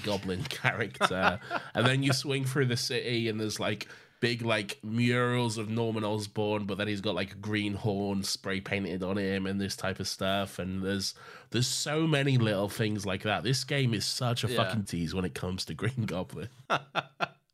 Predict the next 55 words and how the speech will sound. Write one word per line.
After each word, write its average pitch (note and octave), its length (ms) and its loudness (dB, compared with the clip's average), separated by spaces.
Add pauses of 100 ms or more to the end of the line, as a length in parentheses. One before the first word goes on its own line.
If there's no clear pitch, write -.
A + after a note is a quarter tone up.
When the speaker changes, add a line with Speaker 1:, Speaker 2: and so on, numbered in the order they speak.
(680)
Speaker 2:
Can D#3+ 100 -4
you, F#3 180 0
can F#3 140 -10
you G3 80 -2
imagine, F3+ 380 -4
like, G#2+ 180 -8
Spider-Man B2 560 -2
three A2+ 300 -8
comes F#2 340 -8
out E2 220 -4
and, F2+ 100 -10
like, F2+ 220 -10 (120)
they A2 140 -8
keep A2+ 260 -8
the A2 60 -8
villain G#2 320 -8
so G#2+ 340 -4
tight G#2 380 -4
and F2+ 100 -12
hush, - 460 -8 (320)
right? F#2 140 -6
And G#2 160 -8
then, G#2+ 180 -6 (100)
I A#2+ 140 -4
don't A2+ 80 -4
know, A#2 100 -6
I A2+ 80 -2
don't A2 120 -6
know, A2+ 100 -4
it's G#2+ 220 -6
just A2 160 -10
the A2+ 80 -8
mo-, G#2+ 120 -4
it's G#2+ 220 -10
like, A2 240 -8 (240)
it, F#2+ 80 -14
what, A#2 240 -8
what's A#2+ 220 -8
that - 220 -4
villain, G#2+ 280 -8
the F#2+ 80 -10
Wheel F#2 360 -10
or D#2+ 140 -12
something? - 220 -12 (140)
Speaker 1:
Big A#2+ 100 6
Wheel. A2 380 2
Speaker 2:
<laughs> - 40 -12
It's - 200 0
just - 40 -16 (160)
Speaker 1:
<laughs> C3 200 -4
Yeah. C4+ 280 0
Speaker 2:
<laughs> - 60 -14
Yeah, A3+ 140 4
Big D#3 260 4
Wheel. C#3+ 420 -2